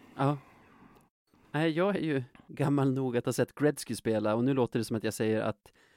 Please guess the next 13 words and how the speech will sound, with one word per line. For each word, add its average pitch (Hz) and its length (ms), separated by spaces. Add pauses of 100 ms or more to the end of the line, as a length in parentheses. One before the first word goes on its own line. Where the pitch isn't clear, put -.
(140)
Andreasson 123 640
är 110 40
lika 107 200
bra 113 140
som 110 160
Gretzky. 113 480 (400)
Dit 123 480
har 139 100
han 127 100
ju 139 60
en 123 80
bit 123 180
kvar, 123 300